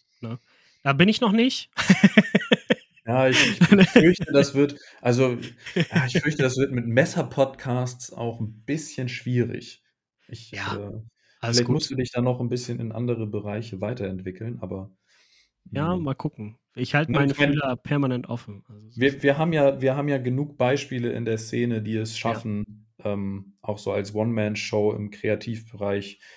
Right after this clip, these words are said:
Speaker 2: davon zu leben. Also Sam, äh, A K A Raven the Pirate ist ja eines der besten Beispiele dafür.
Speaker 1: Definitiv, ja.
Speaker 2: Ähm, er kommt ja auch aus Deutschland, ist irgendwie der mittlerweile gefragteste Creator im Bereich E D C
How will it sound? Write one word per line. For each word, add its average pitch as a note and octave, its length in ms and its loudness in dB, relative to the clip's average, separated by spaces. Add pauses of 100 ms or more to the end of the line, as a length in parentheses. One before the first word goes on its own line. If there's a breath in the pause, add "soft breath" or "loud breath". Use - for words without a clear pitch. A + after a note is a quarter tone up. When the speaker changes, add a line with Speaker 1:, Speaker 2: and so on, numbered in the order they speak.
(120)
Speaker 2:
davon A2+ 300 -4
zu A2 140 -8
leben. A2 560 0
Also G2 560 -4
Sam, A2 580 -2 (360 soft breath)
äh, G#2+ 380 -4
A - 40 -2
K A2 140 -6
A G#2+ 360 0 (420 soft breath)
Raven A#2 380 6
the A2+ 80 4
Pirate A#2+ 520 4
ist A2+ 160 -6
ja A2 340 0 (120)
eines A2 240 -6
der G#2+ 120 -4
besten A2 320 -2
Beispiele A2 440 2
dafür. G#2+ 440 -2
Speaker 1:
Definitiv, A2 600 -6
ja. A#2+ 220 -8
Speaker 2:
Ähm, G2+ 340 -6 (340)
er A2 240 -16
kommt G#2+ 220 -12
ja G#2+ 80 -2
auch G2+ 120 -2
aus G2+ 160 -8
Deutschland, G#2 480 -6
ist - 160 -14
irgendwie G2+ 240 -12
der F#2+ 320 -8 (360 soft breath)
mittlerweile A2+ 800 6
gefragteste A2 800 -4
Creator A2 720 -2
im G#2+ 220 -4
Bereich G#2 420 -2
E A2+ 40 -14
D G#2+ 120 -6
C C3 480 -6